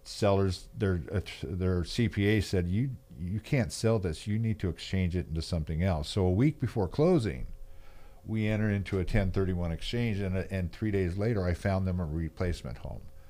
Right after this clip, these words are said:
And I don't know if all of that would have happened if there wasn't somebody in the, in the middle who took, could take the emotions out of it and say, "This is not a problem.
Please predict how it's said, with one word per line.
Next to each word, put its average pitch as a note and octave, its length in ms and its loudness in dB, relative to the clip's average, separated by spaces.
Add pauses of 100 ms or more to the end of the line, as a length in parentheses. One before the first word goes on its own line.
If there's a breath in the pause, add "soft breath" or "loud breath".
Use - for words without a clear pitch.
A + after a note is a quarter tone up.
(380 soft breath)
And A2 120 6
I A#2+ 140 6 (140)
don't C#3+ 340 4
know B2 240 4
if G#2 140 0 (340)
all A#2+ 260 2
of A2 100 4
that G2 260 2
would G2 160 0
have E2+ 140 -2
happened F2+ 720 -2 (600 soft breath)
if A2 240 0
there G#2 160 2
wasn't F#2+ 360 0
somebody F#2+ 400 0
in F2 100 0
the, F2+ 100 0 (200)
in G#2 140 0
the F#2+ 60 2
middle G#2 280 4
who F#2+ 400 0
took, - 180 -2 (400)
could - 160 0
take C#3+ 200 6
the B2 80 0
emotions A#2 520 4
out G2 220 6
of F2 100 2
it F2+ 200 2
and F2+ 100 -8
say, F#2+ 180 0
"This F#2 320 -4
is F2+ 140 -6
not F2 160 -2
a E2 40 -4
problem. E2 380 -2